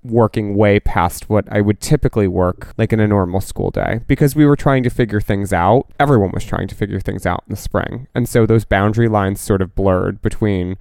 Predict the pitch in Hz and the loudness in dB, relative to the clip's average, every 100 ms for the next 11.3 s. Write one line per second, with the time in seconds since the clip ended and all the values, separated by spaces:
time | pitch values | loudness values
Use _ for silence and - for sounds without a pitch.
0 | - - - - 117 113 110 - 95 - | -14 -20 -8 0 2 2 0 2 0 0
1 | 95 87 101 - - 92 90 - - - | -4 -4 -4 -6 -4 -4 -4 -10 -6 -4
2 | - 113 113 117 107 - - _ - 117 | -2 0 0 0 -2 -6 -20 _ 0 2
3 | 131 135 165 175 - 90 85 90 113 - | 4 4 4 2 0 -4 -4 -6 -8 -2
4 | 110 104 98 92 - - - 113 - - | 0 2 2 0 -6 -8 -10 -14 -18 -20
5 | - - 127 127 123 135 123 113 110 113 | -6 0 4 4 4 2 2 2 4 4
6 | 110 104 104 104 92 92 92 101 - 92 | 4 4 4 4 4 2 -2 -4 -2 -2
7 | - - 104 95 95 98 98 98 90 - | -2 0 2 2 2 0 0 0 0 2
8 | 117 113 123 127 131 131 - - - - | 0 0 0 2 4 2 -2 -12 -14 0
9 | 113 110 - 120 - - 104 - 101 92 | 2 4 2 -2 -2 2 2 2 -4 -2
10 | 92 92 - 104 104 98 - 90 87 82 | -4 -6 -4 0 0 -2 -4 -2 0 -2
11 | 85 92 | -2 -4